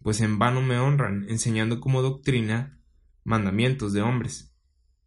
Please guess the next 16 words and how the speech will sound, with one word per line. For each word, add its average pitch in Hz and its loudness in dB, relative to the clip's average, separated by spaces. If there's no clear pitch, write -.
Cuando 120 2
Jesús 135 2
vino, 131 4
había 117 0
todo 147 4
un 165 -2
sistema 143 0
de 123 -2
adoración 110 -2
en 117 2
el 104 -2
templo, 139 2
y - 2
esta 135 2
gente 127 4
dijo, 135 0